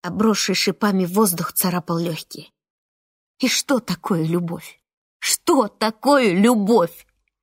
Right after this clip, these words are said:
Что такое любовь?" эхо заполнило комнату, как расплодившиеся микробы.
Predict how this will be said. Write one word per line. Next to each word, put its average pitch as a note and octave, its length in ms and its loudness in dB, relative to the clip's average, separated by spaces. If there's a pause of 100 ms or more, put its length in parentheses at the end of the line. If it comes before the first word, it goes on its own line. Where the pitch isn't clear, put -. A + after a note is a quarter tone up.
(120)
Что - 440 0
такое C#4+ 580 4
любовь?" C#4+ 680 4 (760)
эхо A3 300 0
заполнило F#3+ 640 2
комнату, F#3 540 0
как F3+ 180 -4
расплодившиеся F#3+ 960 -2
микробы. E3+ 540 -6